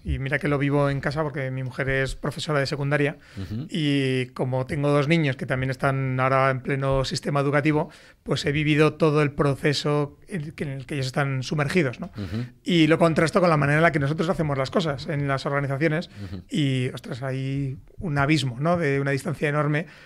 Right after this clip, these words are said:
Speaker 1: porque efectivamente las empresas cuando forman, la manera de formarse actualmente no es solo para saber, es
Speaker 2: Ujú.
Speaker 1: para saber hacer.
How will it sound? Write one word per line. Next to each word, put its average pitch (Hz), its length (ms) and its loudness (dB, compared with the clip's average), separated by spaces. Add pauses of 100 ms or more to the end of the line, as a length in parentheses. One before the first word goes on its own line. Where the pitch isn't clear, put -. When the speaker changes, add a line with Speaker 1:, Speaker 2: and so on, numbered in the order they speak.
(200)
Speaker 1:
porque 135 480 -2
efectivamente 139 520 0
las 127 260 -2
empresas 147 800 0
cuando 143 360 -2
forman, 151 560 0 (560)
la 156 200 4
manera 147 520 4
de 147 320 4
formarse 151 460 0
actualmente 151 640 0 (440)
no 156 220 0
es 151 100 0
solo 156 280 0
para 147 200 4
saber, 170 420 2 (180)
es 117 160 -2
Speaker 2:
Ujú. 87 80 -4
Speaker 1:
para 151 160 2
saber 143 320 0
hacer. 165 400 2